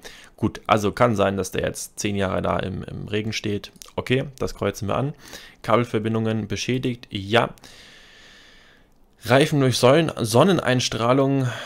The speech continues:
äh, Reifendruck durch Sonneneinstrahlung stark erhöht. Also,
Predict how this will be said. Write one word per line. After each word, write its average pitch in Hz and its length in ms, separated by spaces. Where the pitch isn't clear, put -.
äh, - 80
Reifendruck 113 840
durch 117 140
Sonneneinstrahlung 117 720
stark 123 400
erhöht. 113 520
Also, 104 380